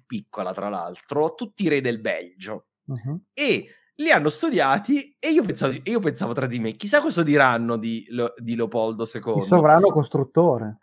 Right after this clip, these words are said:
Speaker 1: Il sovrano costruttore, Leopold deux, le, le roi bâtisseur. E ho detto,
Speaker 2: Eh.
Speaker 1: "Ah, bâtisseur, ah, beh, diciamo che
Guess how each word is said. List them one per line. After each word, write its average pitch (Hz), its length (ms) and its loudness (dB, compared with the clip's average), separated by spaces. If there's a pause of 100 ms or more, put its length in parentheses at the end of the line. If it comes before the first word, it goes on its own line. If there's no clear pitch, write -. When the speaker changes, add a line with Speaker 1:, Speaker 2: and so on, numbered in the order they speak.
Speaker 1:
Il - 140 -4
sovrano 370 400 6
costruttore, 208 1000 6
Leopold 240 540 4
deux, 233 400 8
le, 190 300 -6
le 190 240 4
roi 202 260 4
bâtisseur. 175 840 2
E 185 40 -10
ho 226 40 -4
detto, 233 340 2
Speaker 2:
Eh. 123 80 -6
Speaker 1:
"Ah, 180 300 4
bâtisseur, 196 880 -2
ah, 294 400 0
beh, 170 460 0
diciamo 220 400 0
che 151 260 -10